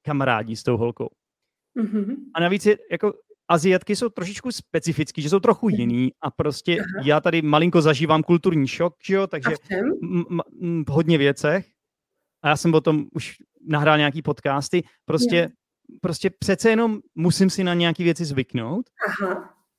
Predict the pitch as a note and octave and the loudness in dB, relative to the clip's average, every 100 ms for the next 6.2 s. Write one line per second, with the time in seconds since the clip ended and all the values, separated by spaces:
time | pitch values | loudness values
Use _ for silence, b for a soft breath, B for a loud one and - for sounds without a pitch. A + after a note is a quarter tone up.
0 | _ _ _ - D3+ C3+ F3 F3+ E3+ _ | _ _ _ -2 0 4 4 4 0 _
1 | _ _ _ _ _ _ _ _ - D#3 | _ _ _ _ _ _ _ _ -4 -4
2 | - A3+ - A#3 A3+ C4+ C4+ - C3 C3+ | -2 -4 0 0 2 4 2 2 -4 -6
3 | - _ _ _ _ D3 D3+ E3 D#3+ E3+ | -14 _ _ _ _ 0 4 4 2 -6
4 | _ _ _ _ - - F#3+ F3+ F#3+ A3 | _ _ _ _ -10 -2 0 0 0 0
5 | A#3+ G3+ E3 F3 - - E3 - D#3+ D3+ | 2 2 4 2 -4 -6 -6 -4 -4 -4
6 | F#3 | -6